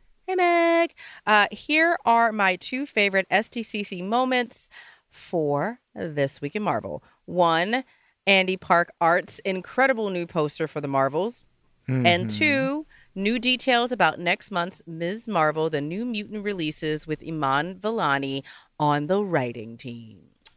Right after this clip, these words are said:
Speaker 2: Yeah.
Speaker 1: Yeah.
Speaker 2: It's got Kamala going undercover, and she's working with the X-Men, all kinds of stuff. It's, it's gonna be good. I'm very much looking forward to it. Uh, Cameron Leverton at Leverton Cameron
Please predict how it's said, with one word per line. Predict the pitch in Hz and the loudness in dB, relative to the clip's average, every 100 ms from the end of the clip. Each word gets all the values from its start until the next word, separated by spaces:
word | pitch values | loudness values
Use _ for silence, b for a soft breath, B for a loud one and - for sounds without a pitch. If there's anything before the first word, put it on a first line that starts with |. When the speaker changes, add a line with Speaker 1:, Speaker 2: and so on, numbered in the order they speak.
| _ - | _ -16
Speaker 2:
Yeah. | 104 78 - 90 | -12 -12 -12 -14
Speaker 1:
Yeah. | 101 - - - - - | -14 -14 -16 -20 -8 0
Speaker 2:
It's | 147 | 4
got | 196 151 - _ | 4 4 0 _
Kamala | - 151 156 156 151 | -2 2 4 6 4
going | 139 113 | 2 -2
undercover, | 107 95 - - 180 160 160 156 151 | -4 -8 -10 2 2 6 6 6 4
and | 123 | 2
she's | - 107 | -6 -8
working | 107 110 | -10 -8
with | 92 | -14
the | - 151 | 0 2
X-Men, | 170 - 160 151 143 131 | 2 0 0 2 2 0
all | 127 | -2
kinds | - 127 120 | -2 -4 -4
of | |
stuff. | - 123 117 | -2 -2 -2
It's, | 127 - - _ | -6 -10 -14 _
it's | 131 | -10
gonna | - 110 | -6 -8
be | 101 | -10
good. | - 92 101 - _ | -16 -16 -18 -20 _
I'm | 120 | -12
very | 110 101 | -10 -12
much | - - | -14 -16
looking | - | -18
forward | - - - | -16 -16 -14
to | 113 | -16
it. | - B B B B B - | -16 B B B B B -4
Uh, | 123 117 | -2 -2
Cameron | 110 190 226 226 196 | 0 4 4 4 4
Leverton | 180 175 - 202 202 | 4 4 0 -2 2
at | 214 165 | 2 2
Leverton | 185 190 147 147 127 | 2 4 4 0 -4
Cameron | - 131 127 127 127 123 | -2 0 2 0 0 -4